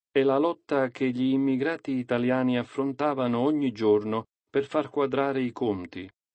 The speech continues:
per abituarsi alla nuova vita e farsi accettare. Gli unici amici che avevo erano figli di immigrati come me. Nessuno di noi parlava inglese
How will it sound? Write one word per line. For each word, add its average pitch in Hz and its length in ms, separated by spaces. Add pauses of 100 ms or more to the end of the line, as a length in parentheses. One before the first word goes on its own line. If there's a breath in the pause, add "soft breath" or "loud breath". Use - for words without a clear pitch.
per 131 180
abituarsi 131 680
alla 117 220
nuova 120 320
vita 104 560
e 117 100
farsi - 480
accettare. 87 800 (640)
Gli 127 140
unici 165 400
amici 131 420
che 120 120
avevo 107 580 (160)
erano 151 500
figli 156 360
di 127 140
immigrati 104 840
come 147 260
me. 95 280 (800)
Nessuno 160 500
di 139 140
noi 117 280
parlava 120 480
inglese 101 680